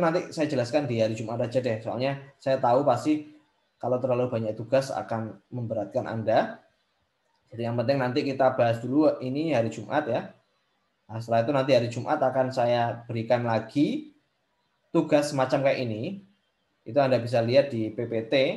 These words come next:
di week ketujuh. Jadi kita pelan-pelan aja, nggak usah terlalu, eh, <clears throat> berpikirnya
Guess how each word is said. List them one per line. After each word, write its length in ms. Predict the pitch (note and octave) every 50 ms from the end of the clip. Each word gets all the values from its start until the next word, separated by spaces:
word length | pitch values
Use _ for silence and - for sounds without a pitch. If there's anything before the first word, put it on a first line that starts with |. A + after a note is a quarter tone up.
| A3+ - - _ _ _ _ _ _ _ _ _ _ _ _ _
di 320 | - A2+ G#2+ G#2+ G#2+ G#2
week 240 | G2+ A2 A2 - -
ketujuh. 640 | A2+ A2+ - A2+ A2 - - A#2+ A#2+ C3+ E3+ A3+ A3+ - _ _ _ _ _ _ _ _ _ _ _ _ _ _ _ _ _ _ _ _ _ _ _ _ _ _ _ _ _ _ _ _ _ _ _ _ _ _ _ _ _ _ _ _ _ _ _ _ _ _ _ _ _ _ _ _ _ _ _ _ _ _ _ _ _ _ _ _ _ _ _ _ _ _ _ _ _ _ _ _ _ _ _ _ _ _ _ _ _ _ _ _ _ _ _ _ _ -
Jadi 160 | G2 A2 A#2
kita 160 | A#2 B2+ B2+
pelan-pelan 480 | B2+ C3 C3+ C3+ C#3 C3+ C3 C3+ C3+ C3
aja, 160 | A#2+ - G2+
nggak 160 | G2 G2+ F2
usah 320 | G#2 - - A#2+ A#2 A#2 - - - _ _ _ _ _ _ _
terlalu, 720 | A#2 A#2 A2+ A2 A2 A2+ A#2 A#2 A#2 A#2 A#2 A#2 A#2 A#2 A#2 - - - _ _ _ _ _ _ _ _ _ _ _ _ _ _ _ _ _ _ _ _ _ _ _ _
eh, 440 | A2 G#2+ G#2+ A2 A2 G#2+ G#2 G2 - - _ _ F#3
<clears throat> 1800 | E3+ C#3+ B2 A2 - - _ _ _ _ _ _ _ _ _ _ _ _ _ _ _ _ _ _ _ _ _ _ _ _ _ _ _ - - _
berpikirnya 560 | _ A2+ G#2+ - A#2 G#2 A2 A#2 A#2 B2 B2